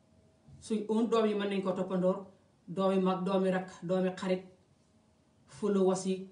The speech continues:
doomi followers yi. Nobody is safe su ñuy def lu bon si vidéo yi.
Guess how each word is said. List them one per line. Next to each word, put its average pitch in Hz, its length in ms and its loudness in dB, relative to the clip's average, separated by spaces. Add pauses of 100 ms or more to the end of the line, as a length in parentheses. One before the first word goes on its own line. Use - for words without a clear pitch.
(300)
doomi 208 400 4
followers 190 560 4
yi. 185 140 0 (420)
Nobody 330 440 10 (120)
is - 160 2
safe 262 200 8
su 254 120 0
ñuy 220 140 4
def 214 160 2
lu 180 100 2
bon 170 180 0
si 170 120 -4
vidéo 151 340 -4
yi. 139 120 -10